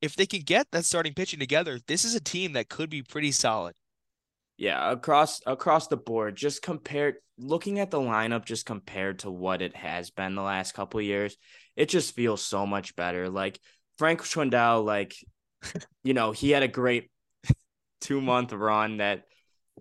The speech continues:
Speaker 2: earned him a starting first baseman job, but, like,
Speaker 1: Two-time N L Player of the Month.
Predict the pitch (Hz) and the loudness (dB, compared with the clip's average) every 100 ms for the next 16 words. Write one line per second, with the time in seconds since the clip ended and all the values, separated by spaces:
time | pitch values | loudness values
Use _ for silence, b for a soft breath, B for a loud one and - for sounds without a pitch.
0 | _ _ _ _ _ _ _ _ 127 123 | _ _ _ _ _ _ _ _ 2 4
1 | 123 120 113 - 123 131 127 123 - 123 | 6 4 2 2 2 4 2 -2 -2 -2
2 | 120 113 117 110 113 107 110 110 110 98 | 0 0 0 0 -4 0 4 4 4 2
3 | 110 - 117 107 - 202 110 104 170 170 | -6 -4 0 0 0 2 4 6 6 4
4 | - 156 160 160 - 156 156 151 143 143 | 2 2 2 2 2 2 2 2 -2 -2
5 | 135 113 | -4 -6